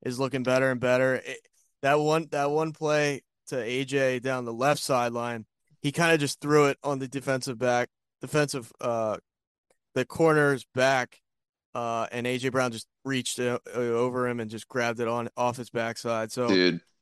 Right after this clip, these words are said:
Speaker 2: that,
Speaker 1: crazy.
Speaker 2: that was insane. That was
Speaker 1: Uh,
Speaker 2: insane. I mean, I, I'm not gonna say it's the best catch of the year 'cause I don't wanna discredit, you know, like, C D Lamb's had a few great one-handed gra-, grabs. You know, Jefferson, I think Jefferson's catch earlier in the year was probably the best, but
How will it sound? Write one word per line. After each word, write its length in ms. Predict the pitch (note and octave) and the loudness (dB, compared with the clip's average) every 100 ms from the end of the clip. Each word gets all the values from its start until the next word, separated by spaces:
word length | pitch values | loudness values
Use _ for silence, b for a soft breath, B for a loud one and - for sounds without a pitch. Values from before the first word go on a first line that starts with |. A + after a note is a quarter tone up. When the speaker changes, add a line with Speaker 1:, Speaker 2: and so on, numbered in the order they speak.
| - _ - | -20 _ 0
Speaker 2:
that, 180 | G#2+ A2 | 4 6
Speaker 1:
crazy. 100 | C3+ | 6
Speaker 2:
that 140 | A2 | 4
was 220 | A2 G#2+ F2 | 4 0 -4
insane. 800 | F2+ - - G#2 F#2+ F2+ F2 - | -4 -2 -2 0 0 -2 -4 -2
That 100 | G#2 | 0
was 140 | G#2 | 2
Speaker 1:
Uh, 20 | B2 | 0
Speaker 2:
insane. 460 | B2 A2 F2+ F2+ | 0 0 0 0
I 80 | F2+ | 0
mean, 180 | G#2 G2+ | 0 2
I, 120 | A2+ | 2
I'm 100 | B2+ | 4
not 120 | C3 | 2
gonna 120 | B2+ A#2+ | 2 0
say 120 | B2+ | -2
it's 120 | - | -4
the 60 | G2 | -2
best 340 | G#2 G#2+ - | 0 0 0
catch 260 | A2+ G2+ G#2 | -4 -4 -6
of 80 | |
the 100 | F#2 | -4
year 260 | F#2 G2 F#2+ | 0 2 0
'cause 200 | - - | -4 -2
I 80 | F#2+ | 0
don't 180 | F#2+ D#2+ | 0 -2
wanna 200 | G2 F2 | -6 -6
discredit, 640 | E2+ F2+ - F2+ F2 E2+ | -6 -6 0 2 2 0
you 100 | F2 | -4
know, 120 | F2 E2+ | -6 -4
like, 100 | E2+ | -2
C 200 | - F#2+ | -2 0
D 140 | F2 | -2
Lamb's 340 | F2 F2 E2+ | -2 -2 -2
had 160 | F2+ E2+ | -2 -2
a 40 | |
few 200 | - F2 | -4 -8
great 200 | E2 E2+ | -4 -2
one-handed 400 | - E2+ E2+ E2 D#2+ | 0 -2 -2 -6 -2
gra-, 320 | E2+ E2 D#2 - | 2 2 2 -2
grabs. 420 | - E2 D#2 - | 0 4 4 2
You 100 | E2 | -6
know, 40 | C#2 | -6
Jefferson, 680 | - G#2+ - F#2+ - F#2 F2 | 0 2 2 -2 -2 -2 -6
I 220 | - - - | -10 -10 -2
think 120 | G2+ | 2
Jefferson's 520 | G2 F2+ F2 D#2+ - | 4 2 0 -4 -4
catch 280 | - E2+ - | 0 0 0
earlier 200 | E2 E2+ | 0 0
in 80 | E2 | 0
the 60 | E2 | 0
year 100 | E2 | 0
was 120 | - | 2
probably 300 | F2 D#2+ E2 | 2 2 0
the 60 | D#2 | 0
best, 380 | E2+ E2+ - - | 2 2 0 -4
but 160 | E2 | -4